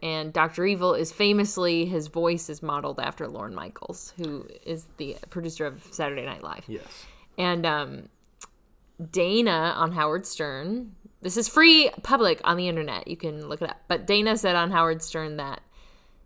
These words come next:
Speaker 1: he was the first person at S N L to really do a Lorne impression,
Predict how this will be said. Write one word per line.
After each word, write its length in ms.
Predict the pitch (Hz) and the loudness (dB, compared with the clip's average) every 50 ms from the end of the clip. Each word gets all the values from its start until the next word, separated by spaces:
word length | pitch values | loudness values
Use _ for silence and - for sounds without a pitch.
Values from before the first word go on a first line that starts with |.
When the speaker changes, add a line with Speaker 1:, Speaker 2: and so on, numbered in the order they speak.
| _ _ - | _ _ -20
Speaker 1:
he 340 | - - - 220 220 220 | -12 -4 0 2 4 4
was 160 | 208 185 180 - | 4 2 0 -2
the 100 | 175 160 | -4 -6
first 380 | - - 170 170 165 - - | -2 0 0 0 0 -2 -6
person 400 | - - 170 165 160 - 170 156 | -6 -4 -4 -2 -2 -4 -6 -6
at 140 | 156 147 - | -6 -6 -6
S 200 | - 147 156 - | -6 -6 -6 -6
N 100 | 170 156 | -8 -8
L 160 | 151 151 143 147 | -8 -8 -8 -8
to 140 | - 165 | -8 -8
really 240 | 156 170 170 151 127 | -6 -4 -4 -4 -6
do 400 | - - - 175 175 175 180 180 - | -8 -8 -6 -6 -4 -2 -2 -2 -2
a 160 | - 170 170 | -2 -2 -2
Lorne 400 | 160 147 160 160 160 165 175 175 | -2 -4 -4 -2 -2 -2 -2 -2
impression, 840 | 170 170 165 - - - 156 156 156 - 220 226 240 247 262 254 | -4 -4 -6 -8 -8 -6 -6 -6 -4 -4 -4 -2 -2 -2 -4 -6